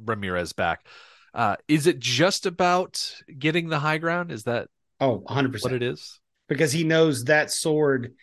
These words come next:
Speaker 2: he needs to get to a place where that sword can't have as much mobility, and there's a lot less mobility up on those, up on that thing there is down where he's, like, Ramirez can whip that thing around, whereas up there it's more of a cling clang kinda,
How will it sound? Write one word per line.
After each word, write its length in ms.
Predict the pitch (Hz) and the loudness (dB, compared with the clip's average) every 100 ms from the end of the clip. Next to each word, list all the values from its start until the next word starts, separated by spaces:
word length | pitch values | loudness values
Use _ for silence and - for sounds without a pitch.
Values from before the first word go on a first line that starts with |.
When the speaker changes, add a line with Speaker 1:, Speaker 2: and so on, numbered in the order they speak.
| _ - - - | _ -20 -20 -10
Speaker 2:
he 200 | - 190 | 2 4
needs 240 | 220 208 | 4 2
to 60 | 165 | 0
get 160 | 175 170 | 0 2
to 80 | |
a 40 | 151 | 0
place 280 | - 156 - | 2 2 2
where 60 | 135 | 2
that 180 | 143 - | 2 2
sword 460 | - 147 143 135 | 0 2 2 0
can't 280 | - 143 123 | 0 0 2
have 200 | 127 127 | 2 0
as 140 | 110 | 0
much 220 | 120 117 117 | -2 -2 -4
mobility, 560 | 104 117 123 135 143 | -2 2 4 4 2
and 120 | 120 | 2
there's 160 | 117 107 | -2 -4
a 40 | 104 | -2
lot 320 | 127 135 131 | 2 2 2
less 220 | 127 123 | 0 0
mobility 520 | 123 113 127 120 113 | -2 2 2 2 0
up 140 | 113 110 | -2 -2
on 120 | 107 | -4
those, 300 | 107 104 - | -6 -8 -12
up 220 | - 110 113 | -12 -8 -6
on 140 | 101 | -4
that 220 | 95 95 _ _ _ - | -6 -8 _ _ _ -2
thing 240 | 143 123 110 | 0 0 -4
there 140 | 107 | -6
is 140 | 110 | -6
down 280 | 98 110 110 | -4 -6 -6
where 140 | 107 95 | -6 -6
he's, 300 | 107 98 - - - - - | -6 -8 -12 -20 -20 -18 -8
like, 260 | 110 98 - - | -8 -8 -14 -6
Ramirez 400 | 151 165 190 175 | 0 6 8 6
can 160 | - 127 | 4 2
whip 180 | 151 120 | 2 2
that 160 | 131 | 0
thing 140 | 156 127 | 0 0
around, 580 | 117 131 131 107 98 - _ _ - | 2 2 2 0 -6 -14 _ _ -2
whereas 240 | 131 123 | 2 2
up 180 | 139 - | 2 6
there 240 | 156 143 | 6 6
it's 140 | 123 - | 4 2
more 160 | 135 | 0
of 100 | 120 | 0
a 60 | 113 | -2
cling 280 | - 143 139 | 0 2 2
clang 480 | 131 127 120 113 - _ _ _ _ _ _ _ | 0 0 0 -2 -4 _ _ _ _ _ _ _
kinda, 380 | 143 131 120 | 0 2 2